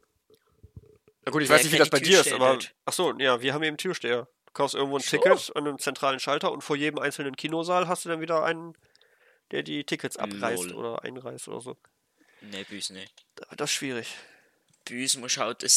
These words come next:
Speaker 2: Ticket haben, dass du überhaupt bei der Kasse vorbei kannst. Und nachher kannst du in die Kinosaal.
Speaker 1: Aber du kannst natürlich auch so eine,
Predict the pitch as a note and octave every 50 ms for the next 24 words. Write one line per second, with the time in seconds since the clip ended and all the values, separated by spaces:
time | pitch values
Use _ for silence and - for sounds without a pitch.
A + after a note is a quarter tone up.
0 | - - D3+ D3 - - C#3 - - - - B2+ C3 C3 B2+ C3 C3+ - B2+ -
1 | - C3 A#2+ B2+ B2+ B2 - B2 - - - C3 C3 - - C3+ - - - -
2 | B2 D3 D#3 - - C3 D3 - - - _ _ _ _ _ _ _ _ _ _
3 | _ _ _ _ _ _ _ _ - - B2+ C3+ C3 C3 C#3 - - C#3+ C#3+ C#3
4 | - C3 - - A#2 - - C3 B2+ C3+ C#3 - - G2+ G2+ A#2 A#2+ _ _ _
5 | _ - - - - - _ _ _ _ _ _ _ _ _ _ _ _ _ _
6 | _ - - D#3 D#3+ D#3 C#3+ D3 D3 C3 - E3 D3 - D3 - - D#3+ C#3+ C3
7 | - - C#3 - - D3+ C3+ C3 C3 B2+ B2+ B2 B2 A#2+